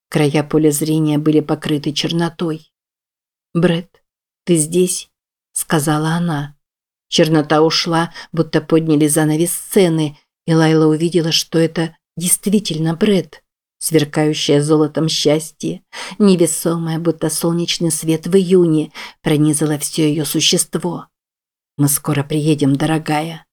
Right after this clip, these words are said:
сказал Брэд. "Ещё секунду. Не всё полетело к чертям собачьим. Ты только держись. Ребёнок уже пошёл. Ребёнок уже почти родился". Лайла повторяла эти слова сама себе.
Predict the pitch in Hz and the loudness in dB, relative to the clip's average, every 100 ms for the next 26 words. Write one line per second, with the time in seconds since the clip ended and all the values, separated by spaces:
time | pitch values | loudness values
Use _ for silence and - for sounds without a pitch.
0 | _ _ - - 156 156 160 160 185 147 | _ _ -10 -4 -2 0 0 0 0 -2
1 | - _ _ _ - 147 147 139 170 - | -8 _ _ _ -4 0 0 0 -4 0
2 | 175 156 135 - _ _ _ - 151 143 | 0 0 -2 -10 _ _ _ 0 2 0
3 | - 165 151 147 156 160 147 147 - 165 | 0 0 2 0 0 0 0 -2 -4 -6
4 | - 147 147 - 165 151 147 - 160 156 | -2 -2 0 -2 -2 -4 -4 -6 -6 -10
5 | - _ _ - 151 - 139 - 135 170 | -14 _ _ -12 -10 -4 -4 -2 -2 0
6 | 165 156 151 - - - _ - - - | 0 -2 -6 -8 -12 -16 _ -16 -8 0
7 | 147 143 151 151 147 147 156 151 170 - | 2 4 4 2 0 0 0 0 0 0
8 | 156 135 - _ _ - - 143 151 160 | 0 -2 -6 _ _ -20 -8 0 2 4
9 | 156 147 151 156 156 156 - - 156 165 | 2 0 -2 -4 -2 -2 -2 0 0 2
10 | 196 156 143 - 147 151 _ _ _ _ | 2 2 0 -4 -6 -8 _ _ _ _
11 | _ _ _ - 156 160 156 151 - - | _ _ _ -2 2 4 2 0 -6 -4
12 | 160 156 156 147 160 - 165 156 156 - | -2 -2 -2 -2 -4 0 0 0 -2 -2
13 | 165 156 156 190 165 165 175 | -2 -2 -2 -2 -2 -4 -8